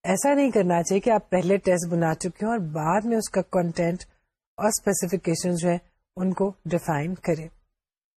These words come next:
کنٹینٹ ویلیڈیٹی میجر کرنے کے لیے کچھ پروسیجر جو ہیں، ان کو ہم اڈاپٹ کر سکتے ہیں۔ ان میں سے کچھ کا ہم ذکر کریں گے۔ The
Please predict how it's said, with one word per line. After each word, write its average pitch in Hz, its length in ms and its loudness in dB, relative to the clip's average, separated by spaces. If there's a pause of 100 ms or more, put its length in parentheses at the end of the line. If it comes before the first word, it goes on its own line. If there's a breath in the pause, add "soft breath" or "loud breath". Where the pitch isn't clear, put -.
(420)
کنٹینٹ 302 460 2
ویلیڈیٹی 339 440 6
میجر 226 320 4
کرنے 214 320 2
کے 214 100 0
لیے 208 160 2
کچھ - 360 -2
پروسیجر 175 460 2
جو 175 140 -2
ہیں، 170 200 4
ان 170 140 -2
کو 170 220 0
ہم 165 100 -2 (440 soft breath)
اڈاپٹ 165 380 0
کر 180 120 0
سکتے 175 420 -2
ہیں۔ 247 160 -2
ان 220 220 -2
میں 202 80 4
سے 196 140 0
کچھ - 200 -2
کا 202 100 0
ہم 180 80 0
ذکر 160 300 0
کریں 151 360 -2
گے۔ 254 80 0 (920 soft breath)
The 220 60 0